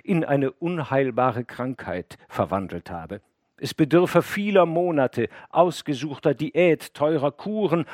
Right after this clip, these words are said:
und unerschwinglicher Arzneimittel, wenn er die Hoffnung fassen solle, noch einmal dem Leben wiedergegeben zu werden.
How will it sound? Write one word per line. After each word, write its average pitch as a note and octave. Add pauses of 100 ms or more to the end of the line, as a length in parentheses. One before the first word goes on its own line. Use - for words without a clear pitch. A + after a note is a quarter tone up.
(140)
und D#3
unerschwinglicher C3+
Arzneimittel, A2+ (260)
wenn E3+
er E3
die C#3
Hoffnung C3+
fassen C#3
solle, B2+ (200)
noch B2
einmal A2
dem G#2
Leben G2+
wiedergegeben E2+
zu D2+
werden. D2+